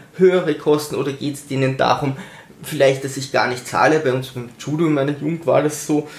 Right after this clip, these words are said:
da ging's nicht darum, dass du zahlst, sondern dass du für sie einfach in Wettbewerben kämpfst. Ähm, da hat man einmal, glaub ich, einen Halbjahresbetrag bezahlt und die nächsten Jahre hatte ich nie wieder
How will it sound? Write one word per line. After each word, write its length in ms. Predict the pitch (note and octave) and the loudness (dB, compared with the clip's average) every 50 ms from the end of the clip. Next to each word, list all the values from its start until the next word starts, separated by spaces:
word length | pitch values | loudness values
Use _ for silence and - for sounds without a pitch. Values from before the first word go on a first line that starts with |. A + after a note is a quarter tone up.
| - - - - - - - - | -18 -20 -20 -20 -20 -20 -4 -2
da 100 | D3+ D3+ | 0 0
ging's 280 | D3+ F3 F3+ F3 - | 2 0 0 0 0
nicht 160 | F#3 D#3+ - | -2 0 4
darum, 240 | C#3+ B2+ C#3+ D3 D3+ | 4 4 4 4 2
dass 160 | C#3+ C#3+ - | 0 -4 -6
du 60 | - C3 | -10 -12
zahlst, 420 | - - C3 B2 C3 C3 - - | -4 2 4 4 4 4 0 -2
sondern 160 | - C3+ C3 | -4 -4 -2
dass 180 | C3 C3+ C3 - | -2 -2 -2 -4
du 80 | - | -8
für 300 | C3+ - - - D#3+ D#3 | -14 -12 -4 2 2 2
sie 260 | D3+ D#3 - D#3 C#3 F#2 | 2 2 0 0 0 0
einfach 260 | A2+ B2+ - C3+ C3 | 0 0 -2 -4 -6
in 120 | C#3 B2+ B2+ | -4 2 4
Wettbewerben 680 | C#3+ F3 - - - C#3 A#2+ A#2+ A#2 A2 A2+ A#2+ B2 | 4 2 2 0 -2 0 2 4 4 4 2 0 -4
kämpfst. 480 | - C#3 D#3+ F3 D#3+ - - - - - - _ _ _ _ _ _ _ _ _ _ _ _ - - - - | -2 0 0 0 0 -4 -10 -14 -16 -20 -20 _ _ _ _ _ _ _ _ _ _ _ _ -20 -20 -8 0
Ähm, 420 | C#3 C3+ C3+ C3+ C3+ C3+ C3+ C3+ - - - - - - _ _ | 2 4 4 6 4 2 0 -2 -6 -12 -18 -20 -20 -20 _ _
da 120 | - B2+ C3 | -8 -4 -4
hat 140 | - - - | -4 -2 -2
man 100 | D3 C3 | -2 -2
einmal, 360 | - B2+ B2+ C#3 D3 C#3+ C3+ | 0 0 2 2 2 0 2
glaub 180 | C3+ C#3 B2+ | 0 0 0
ich, 80 | B2+ B2+ | 0 0
einen 140 | C3+ B2+ B2+ | -2 -2 0
Halbjahresbetrag 960 | B2+ C3 B2+ B2+ A2 G#2+ C3+ C#3+ C3 - - - - - A2+ G#2 B2+ - - | 0 0 2 2 2 2 2 2 0 -4 -8 -10 -2 2 2 2 2 2 -2
bezahlt 440 | C3+ B2+ - - A#2+ A#2+ C3 C3 C3+ | -4 -2 0 2 2 4 4 2 0
und 140 | C3 C3 - | -2 -4 -2
die 60 | C3+ | -4
nächsten 340 | B2+ B2+ B2+ - - C#3 A#2+ | -4 -4 -6 -6 -4 0 2
Jahre 240 | B2 A#2 A#2 A#2+ | 2 2 2 0
hatte 220 | A2+ A#2 - - - | -2 -4 -6 -8 -8
ich 100 | - - | -4 -2
nie 220 | D3 D3 C#3+ C3+ B2+ | 0 0 0 -2 -2
wieder 280 | C3+ C3+ C3 C#3 C3+ | -4 -4 -2 -2 -4